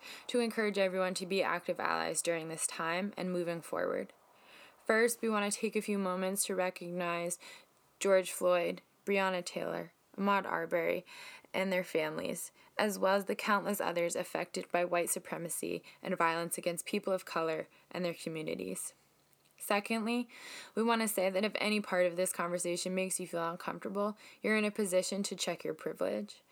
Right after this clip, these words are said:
I urge you to dig a little bit deeper into why and where those feelings come from. In all the recent happenings, people have taken to social media to post a lot of wonderful things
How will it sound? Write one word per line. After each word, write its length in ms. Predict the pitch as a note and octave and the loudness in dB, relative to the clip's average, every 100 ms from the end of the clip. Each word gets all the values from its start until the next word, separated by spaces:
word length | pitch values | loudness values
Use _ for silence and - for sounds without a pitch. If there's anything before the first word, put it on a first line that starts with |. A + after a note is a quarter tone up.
| - - - | -20 -18 -2
I 140 | A3 | 2
urge 320 | G#3 E3+ G#3+ G3+ | 4 4 2 0
you 80 | |
to 80 | G3 | 0
dig 240 | F#3+ G3 F#3+ | 2 2 2
a 40 | |
little 200 | G3+ G#3+ | 4 4
bit 240 | G3 F#3+ | 4 0
deeper 440 | - E3+ E3 E3 E3 - - | 0 -2 2 0 -2 -10 -6
into 300 | - G#3 G#3+ | 0 0 2
why 240 | G3 F#3+ | 4 6
and 180 | G3 F#3+ | 4 2
where 180 | G3 A3 | 4 4
those 280 | G3+ G3 - | 4 2 0
feelings 360 | E3+ D#3+ E3+ | -4 -4 -6
come 280 | - E3 D#3 | -6 -6 -4
from. 320 | - - F#3+ - _ _ - - - - | -2 -2 -4 -12 _ _ -20 -20 -18 -4
In 100 | G#3 | 2
all 160 | F#3+ | 4
the 140 | G#3+ A3+ | 4 2
recent 360 | G3+ G3+ G3+ | 2 2 0
happenings, 680 | - D#3+ - D#3+ E3 F3 - | -2 -4 -4 -4 -6 -6 -8
people 300 | - - - | -6 -2 0
have 140 | F#3+ F#3 | 0 -2
taken 360 | - G#3+ A3 | -2 0 0
to 100 | G#3 | -2
social 360 | G3+ F3+ F3+ F#3+ | 0 0 0 0
media 440 | F3 D#3+ D#3+ D#3+ - | -2 0 2 0 -2
to 120 | - | -4
post 260 | - F#3+ | -2 0
a 60 | F#3+ | 2
lot 180 | F3+ F3 | 2 2
of 120 | E3+ | 2
wonderful 480 | E3+ G#3 G#3 - F3 | 2 2 0 -2 -4
things 520 | - D#3 F3 F3 | -2 -2 -4 -8